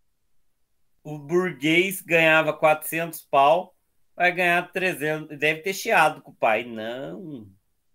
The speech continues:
Corta o feijão. Pra que comer feijão? Corta a ração do nosso hamster. O nosso hamster. Nosso, como é que chama hamster de rico? É, sei lá.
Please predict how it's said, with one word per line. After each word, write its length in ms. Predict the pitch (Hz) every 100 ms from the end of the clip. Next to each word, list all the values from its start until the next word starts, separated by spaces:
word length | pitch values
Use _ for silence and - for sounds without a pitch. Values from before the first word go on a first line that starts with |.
| _ _ _
Corta 400 | - 131 139 175
o 60 |
feijão. 800 | 165 - 190 160 104 113 139 147
Pra 160 | 117 117
que 200 | - 143
comer 300 | 143 117 107
feijão? 580 | 101 90 87 113 127 98 _ _ _ _ _ _ _ _ _
Corta 380 | - 127 139 170
a 20 |
ração 760 | 170 185 - - 160 170 196 190 _ _ _ _ _
do 160 | 127 151
nosso 360 | 147 156 156
hamster. 960 | 147 - 147 165 165 - - 98 90 _ _ _ _ _ _ _ _ _ _ _ _ _
O 80 | 139
nosso 280 | 139 147 151
hamster. 720 | 139 151 151 - - 110 - _ _ _
Nosso, 440 | 131 143 - 147
como 140 | 135 160
é 60 |
que 80 | 165
chama 280 | - 156 139
hamster 380 | 135 131 123 110
de 80 |
rico? 400 | 110 143 143 _ _ _ _ _ _ -
É, 680 | 110 113 113 110 107 - _
sei 220 | 127 120
lá. 280 | 101 104